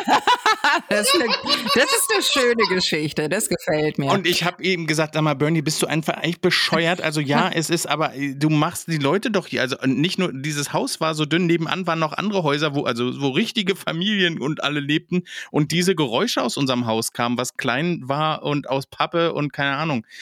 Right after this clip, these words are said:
Speaker 2: Naja, der ist irgendwann ausgezogen und ich mochte ihn gar nicht. Er mich auch nicht in dieser Zeit, wo wir auch miteinander gearbeitet haben. Er ist dann in eine andere Stadt gegangen und in dem Moment, wo er weg war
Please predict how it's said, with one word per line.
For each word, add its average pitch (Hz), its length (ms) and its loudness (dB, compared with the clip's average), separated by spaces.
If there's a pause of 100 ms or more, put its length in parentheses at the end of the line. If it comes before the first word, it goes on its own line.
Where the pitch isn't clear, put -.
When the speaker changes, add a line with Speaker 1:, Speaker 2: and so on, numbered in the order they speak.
(220)
Speaker 2:
Naja, 143 320 2
der 143 160 0
ist - 100 -4
irgendwann 180 280 0
ausgezogen 202 580 0
und 160 140 -2
ich 147 140 -4
mochte 180 360 2
ihn 160 440 0
gar 127 240 -2
nicht. 98 400 -2
Er 147 140 2
mich 180 240 -2
auch 180 180 -4
nicht 185 260 -2
in 151 80 0
dieser 147 220 0
Zeit, 156 240 -2
wo 160 100 -2
wir 147 100 2
auch 151 60 -4
miteinander 147 400 0
gearbeitet 143 460 -4
haben. 127 320 -4
Er 135 120 2
ist 160 120 -6
dann 160 100 0
in 151 140 0
eine 143 80 -2
andere 185 200 0
Stadt - 260 -4
gegangen 135 320 -2 (880)
und 139 260 0
in 240 180 4
dem 214 140 2
Moment, 175 340 2
wo 147 140 0
er 135 180 0
weg 175 200 -2
war 139 340 0